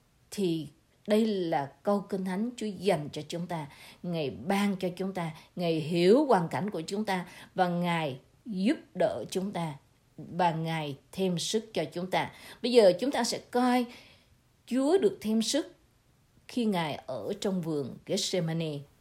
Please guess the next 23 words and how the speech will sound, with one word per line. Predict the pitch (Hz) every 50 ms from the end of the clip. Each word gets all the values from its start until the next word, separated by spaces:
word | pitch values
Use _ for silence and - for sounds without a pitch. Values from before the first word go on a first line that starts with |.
| _ _ _ - -
Luca | - 202 233 240 240 - 240 233 226 220
đoạn | 180 139 117 120 127 123 139
hai | 143 - - - 196 208 208 202
mươi | 202 202 196 202
hai, | 214 208 196 196 185 175 180 - _ _
câu | - 202 196
ba | 185 196 190
mươi | 190 190 180 175 -
chín | 214 214 214 269 349 -
cho | - 196
đến | 185 185 185 202
câu | 208 - 190 175 160
bốn | 156 160 170 190 214
mươi | 208 190
bốn. | 170 165 165 170 185 220 294 - _ _ _ _ _ _ _ _ _ _ _ _ _ _ - - - - - - - -
Đoạn | 185 175 160 143 139 165
Đức | 208 220
Chúa | - 247
Giêsu | 262 262 233 226 - - - 220 220 214 202 190 180 170 - - _ _ _ -
ra | 190 196 196 190
đi, | 180 190 196 190 180 175 - _ _ _ _ - _ _
lên | - 202 220 240 233 233
núi | 240 269 302